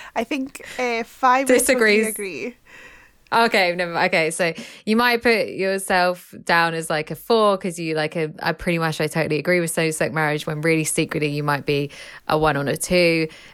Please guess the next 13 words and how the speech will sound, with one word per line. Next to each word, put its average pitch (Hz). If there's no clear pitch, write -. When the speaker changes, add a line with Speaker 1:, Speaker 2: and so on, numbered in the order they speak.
Speaker 2:
but 113
you 147
don't 147
necessarily 151
want 147
to -
be 160
that 175
person, 180
if 196
that 190
makes 180
sense. 202